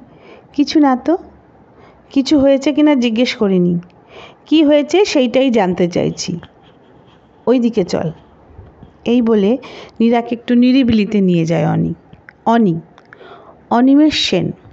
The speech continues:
বর্তমানে এক মাল্টিন্যাশনাল কোম্পানিতে চাকরি করে। নীরার বেস্ট ফ্রেন্ড। ছোট থেকে ছটফটে নীরার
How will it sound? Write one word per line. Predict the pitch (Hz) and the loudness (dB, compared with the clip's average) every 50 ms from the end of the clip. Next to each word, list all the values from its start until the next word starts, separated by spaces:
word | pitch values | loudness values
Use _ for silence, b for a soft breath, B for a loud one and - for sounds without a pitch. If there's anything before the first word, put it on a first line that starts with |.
| - _ _ _ _ _ - - | -20 _ _ _ _ _ -6 -4
বর্তমানে | 202 240 254 247 - 294 285 285 285 285 | -2 -2 -2 -2 0 0 2 2 4 2
এক | 277 269 277 247 | 2 0 -2 -2
মাল্টিন্যাশনাল | 226 208 208 214 247 254 262 247 240 - 262 254 254 | -2 -2 -2 0 0 0 0 0 0 0 -2 -2 -2
কোম্পানিতে | 247 240 220 208 - 240 247 247 226 214 214 233 233 B B B B B B B _ | -2 -4 -4 -4 -2 -2 -2 -2 0 -2 -4 -4 -4 B B B B B B B _
চাকরি | - - 214 202 - 185 180 170 | -4 -4 -4 -2 -4 -4 -6 -4
করে। | - - - - 160 160 - _ b b b b b b b b b b | -4 -8 -8 -8 -10 -12 -16 _ b b b b b b b b b b
নীরার | 240 247 262 277 285 294 285 | 0 0 2 2 2 0 0
বেস্ট | 226 226 269 285 277 - - - | 0 0 -2 -2 -4 -6 -10 -8
ফ্রেন্ড। | - 151 - - 165 - - _ _ - _ _ b b b b b b b - | -6 -6 -6 -6 -8 -10 -12 _ _ -20 _ _ b b b b b b b -2
ছোট | - 302 302 330 320 | 0 0 2 2 0
থেকে | 359 349 370 392 | 0 0 0 0
ছটফটে | 381 381 - 262 254 254 - - 269 294 277 320 302 | -2 0 -2 -4 -4 -4 -4 -4 -4 -2 0 2 2
নীরার | 277 269 269 262 233 226 240 | 2 2 2 2 0 0 -2